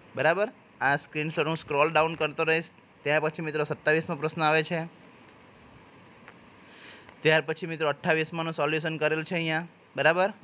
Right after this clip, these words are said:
ઓગણત્રીસમાનું પણ અહીંયા કરવામાં આવેલ છે. આ તમે જોઈ શકો છો. ત્રીસમાનું પણ અહીંયા કરવામાં આવેલ છે. એકત્રીસ. બરોબર? ત્યાર પછી એના અઠવા છે મિત્રો.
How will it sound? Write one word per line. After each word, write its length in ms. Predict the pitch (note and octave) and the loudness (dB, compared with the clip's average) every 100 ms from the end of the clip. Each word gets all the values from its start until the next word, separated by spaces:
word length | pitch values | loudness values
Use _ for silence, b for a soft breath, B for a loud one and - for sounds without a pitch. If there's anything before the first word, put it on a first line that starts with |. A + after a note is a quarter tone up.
| - | -8
ઓગણત્રીસમાનું 680 | C3+ D#3 D#3 D#3 E3 E3 D#3 | -2 -2 -2 -4 -4 -4 0
પણ 120 | E3+ | 0
અહીંયા 260 | D#3+ D#3+ D#3+ | 2 0 0
કરવામાં 600 | C#3+ C#3+ D#3 F3+ - C3 | 0 0 0 -4 0 2
આવેલ 320 | C3 B2+ A2+ | 2 0 -4
છે. 320 | - G2 D#2 - - - - - - - - - - - - - | -12 -18 -18 -20 -20 -20 -20 -20 -20 -20 -20 -20 -20 -20 -10 -6
આ 60 | |
તમે 200 | B2+ C#3+ | -2 0
જોઈ 160 | C3+ C#3+ | 2 2
શકો 300 | C#3+ C3+ C3 | 0 -2 -4
છો. 260 | - D#2+ - - | -6 -12 -12 -4
ત્રીસમાનું 500 | D3 D#3 E3+ E3 D#3+ | -2 -2 -2 -2 0
પણ 100 | D#3 | -2
અહીંયા 200 | D#3+ D3+ | 0 0
કરવામાં 360 | C#3+ C3+ C3 A#2+ | 0 -2 -2 -2
આવેલ 180 | A2 | -4
છે. 220 | G#2 - D2+ G#2 - - - - - - - - - - - - - - - - - - - - - - - - - | -8 -14 -16 -18 -20 -20 -20 -20 -20 -20 -20 -20 -20 -20 -20 -20 -20 -20 -20 -20 -20 -20 -20 -20 -20 -20 -20 -20 -10
એકત્રીસ. 440 | C3 D#3+ D3+ D#3 D3+ - - - - - - - - - - - - - - | -4 0 2 0 -4 -8 -20 -20 -20 -20 -20 -20 -20 -20 -20 -20 -20 -20 -8
બરોબર? 400 | C3+ D3 E3+ F3+ G#3+ - - - - - - - - - - - - | 0 2 2 2 -2 -14 -20 -20 -20 -20 -20 -20 -20 -20 -20 -14 -2
ત્યાર 220 | C#3 D3 | 0 2
પછી 560 | D3+ C#3+ D#3+ D3 C#3+ C#3+ - - | 0 -6 -2 0 0 -2 -10 -6
એના 120 | C3+ | -4
અઠવા 260 | B2+ D#3 D3 | -2 -2 -2
છે 160 | - | -4
મિત્રો. 400 | D#3 C#3+ D3 D#3+ | -8 -4 -6 -6